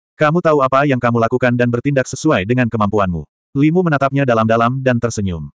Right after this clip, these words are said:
Dia mengangguk dan berkata, "Lil Bing akan datang." Sementara Qin Lai masih tertegun,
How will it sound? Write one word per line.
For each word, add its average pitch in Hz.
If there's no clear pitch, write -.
Dia 156
mengangguk 143
dan 135
berkata, 113
"Lil 151
Bing 139
akan 127
datang." 92
Sementara 151
Qin 160
Lai 147
masih 135
tertegun, 131